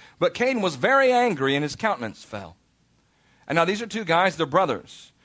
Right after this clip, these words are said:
And they brought their offering to the Lord, and, and, and God respected Abel's offering, and he said, "Thank you, that was awesome, you know, I appreciate that."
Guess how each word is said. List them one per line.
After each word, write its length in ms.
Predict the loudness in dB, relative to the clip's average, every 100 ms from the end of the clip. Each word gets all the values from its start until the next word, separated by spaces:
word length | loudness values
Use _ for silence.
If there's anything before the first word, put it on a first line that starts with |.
| _ -4
And 100 | -2
they 60 |
brought 260 | 2 2 2
their 140 | 2
offering 400 | 2 2 0 -4
to 120 | -2
the 100 | -4
Lord, 280 | 0 2 2
and, 140 | 0 -4
and, 200 | -4 -2 -2
and 240 | -2 0
God 200 | 0 0
respected 520 | -4 -4 -4 -2 -4
Abel's 320 | -2 -2 0
offering, 400 | 0 0 -2 -6
and 80 | -6
he 60 | -8
said, 220 | -8 -8
"Thank 240 | -6 -6
you, 100 | -6
that 100 | -8
was 120 | -8 -6
awesome, 340 | -4 -4 -4
you 60 | -6
know, 120 | -4
I 40 | -4
appreciate 540 | -6 -10 -6 -8 -6
that." 240 | -8 -8